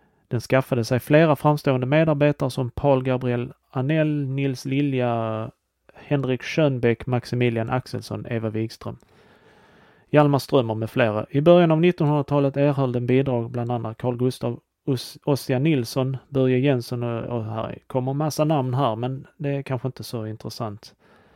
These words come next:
Efter olika indragningar bar tidningen namnet Allmänna Öresundsposten artonhundrasextio, nyare, nyare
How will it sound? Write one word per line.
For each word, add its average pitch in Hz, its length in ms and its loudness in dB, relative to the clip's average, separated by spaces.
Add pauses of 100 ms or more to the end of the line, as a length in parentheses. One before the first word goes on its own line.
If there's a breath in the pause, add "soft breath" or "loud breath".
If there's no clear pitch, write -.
(180 soft breath)
Efter 170 360 6
olika 180 260 6
indragningar 170 720 4
bar 156 220 4
tidningen 147 460 0
namnet 127 380 0
Allmänna 185 540 4
Öresundsposten 127 840 -2
artonhundrasextio, 120 960 -2 (500 soft breath)
nyare, 165 560 6 (280)
nyare 160 680 4